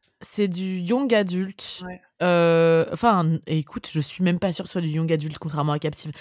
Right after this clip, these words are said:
Speaker 1: En fait, je sais qu'il y a eu un choc parce que dans la version f-, enfin, un choc, un petit scandale. Dans la version française du Prince Captif, t'as pas de trigger warning.
Speaker 2: Ah, ok.
Speaker 1: Alors
Speaker 2: Ah,
Speaker 1: que,
Speaker 2: c'est
Speaker 1: encore une
Speaker 2: marrant.
Speaker 1: fois, c'est des sujets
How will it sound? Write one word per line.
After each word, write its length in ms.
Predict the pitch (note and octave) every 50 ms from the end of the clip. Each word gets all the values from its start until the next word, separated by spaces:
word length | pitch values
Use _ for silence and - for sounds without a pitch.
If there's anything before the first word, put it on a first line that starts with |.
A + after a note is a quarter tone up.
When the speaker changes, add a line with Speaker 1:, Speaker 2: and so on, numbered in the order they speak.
| - - - -
Speaker 1:
En 80 | F3+
fait, 160 | F3+ C4 B3+
je 80 | - D4
sais 200 | D4 - - B3+
qu'il 120 | - - G#3
y 60 | F#3
a 40 | F3
eu 100 | F3 E3+
un 100 | E3 E3
choc 300 | - - - G#3+ - -
parce 200 | - E3 E3 -
que 120 | - G#3+
dans 140 | G#3 F#3 F3+
la 100 | E3 D3+
version 380 | D3+ D#3+ D#3+ - - - F3 F3
f-, 120 | E3 - - -
enfin, 220 | - - D3+ C3
un 60 | B2+ C3
choc, 260 | - - - - - _
un 120 | - D3 D3
petit 140 | C#3 - A3
scandale. 460 | - - G3 F3+ E3 D3+ D#3+ F3+ D3+ - - - - _ _
Dans 80 | - D#3
la 100 | D#3 D#3+
version 240 | D#3+ E3+ F3 - A3
française 320 | - - G#3+ - A3+ A3+
du 120 | F#3+ F3+ D#3
Prince 200 | - F#3 F#3 -
Captif, 360 | - F3 D#3+ - A3+ A3 -
t'as 100 | - D#3
pas 160 | D3 _ G3
de 60 | G3
trigger 240 | - - - F3 E3
warning. 400 | D3 C#3 C3 C3+ A#2 A2+ - - D#3 _ _ _ _ _ _ _ - _ _
Speaker 2:
Ah, 480 | E3 F3 G3 A3 A#3+ B3 A#3+ A3 G3 F#3
ok. 180 | F3 F3 - D#3 D#3 - A3+ _ _ _ _ _ _
Speaker 1:
Alors 160 | E3 E3+ E3+
Speaker 2:
Ah, 40 | E3
Speaker 1:
que, 40 | -
Speaker 2:
c'est 80 | E3+
Speaker 1:
encore 140 | D#3+ D#3 D#3
une 80 | E3 D#3+
Speaker 2:
marrant. 260 | D#3+ E3+ C#3+ D3 D#3+
Speaker 1:
fois, 140 | D#3 A#3+ A3
c'est 220 | G#3+ - - E3
des 120 | D3+ D3 D3
sujets 480 | - - - - E3+ D#3 G3 - -